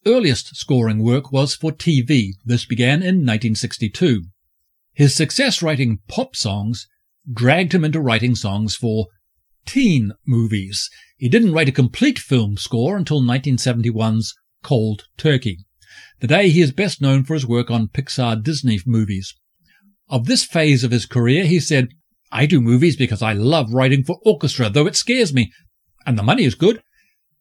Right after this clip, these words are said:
I can't make a living doing just albums. Times are too difficult now for geriatric artists."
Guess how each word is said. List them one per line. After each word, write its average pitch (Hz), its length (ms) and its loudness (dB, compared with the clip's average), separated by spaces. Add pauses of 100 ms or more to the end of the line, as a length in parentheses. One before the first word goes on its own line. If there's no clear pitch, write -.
(420)
I 147 80 0
can't 226 260 0
make 196 160 2
a 190 40 4
living 143 360 4
doing 127 320 4
just 175 320 -2
albums. 117 520 -4
Times 160 280 -2
are 151 60 -2
too 175 220 -4
difficult 143 440 -2
now 110 220 0
for 113 140 -4
geriatric 117 680 -2
artists." 98 600 -8